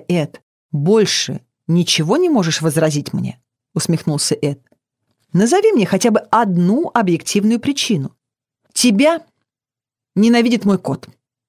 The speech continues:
выложила я последний козырь.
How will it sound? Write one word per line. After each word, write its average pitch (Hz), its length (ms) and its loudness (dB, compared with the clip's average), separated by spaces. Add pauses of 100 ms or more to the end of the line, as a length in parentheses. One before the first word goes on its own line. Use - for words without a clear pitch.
(240)
выложила 165 560 0
я 165 400 -2
последний 151 500 -2
козырь. - 400 -10